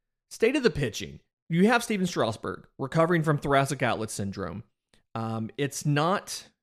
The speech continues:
he's not been the same pitcher he was since the World Series, but you've brought in a lot of top talent, and then you've brought in a lot of people to revamp your pitching development structure. So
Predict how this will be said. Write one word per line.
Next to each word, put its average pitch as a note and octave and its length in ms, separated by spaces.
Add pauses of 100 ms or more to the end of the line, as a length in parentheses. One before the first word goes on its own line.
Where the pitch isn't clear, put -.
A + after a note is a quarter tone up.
(160)
he's D#3 200
not F#3 260
been F#3 160
the D#3+ 80
same D#3+ 260
pitcher D#3+ 300
he D3+ 160
was B2+ 340
since - 220
the B2 100
World G#2+ 280
Series, - 460 (600)
but C3+ 480 (160)
you've C3 260
brought D3+ 380
in D3 160
a C3 140
lot B2+ 500
of A#2+ 340 (220)
top - 560
talent, D#3 540 (160)
and C#3+ 140
then D3 180
you've C3+ 180
brought D3 300
in D#3 80
a C#3 60
lot B2+ 360
of C3+ 140
people B2+ 560 (300)
to C3 120
revamp B2+ 760
your A#2 160
pitching B2+ 380
development A2 640
structure. - 640
So D3 580